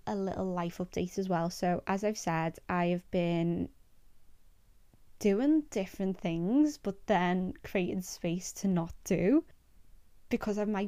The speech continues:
body's really felt called to create what I'm creating, but then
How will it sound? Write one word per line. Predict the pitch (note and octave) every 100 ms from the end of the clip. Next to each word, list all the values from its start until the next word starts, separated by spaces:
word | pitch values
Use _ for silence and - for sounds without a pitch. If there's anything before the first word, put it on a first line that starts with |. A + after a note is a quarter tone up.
| -
body's | E3+ E3 G3 G#3+ A#3+ G#3+
really | G#3 F#3 F#3
felt | - F3+ F3
called | - F#3 E3 E3 F3 -
to | - G#3+ G3 F#3+ F3+ F3+ - - - - - - - - - - - - -
create | - A3+ F#3+ A3 B3+ A#3+
what | A3 -
I'm | G#3
creating, | - - F3+ D#3+ - G#3+ C4 C#4 C4+ - - - - - - - - - -
but | A3 -
then | G#3+ F3+ F3+ F3+ F3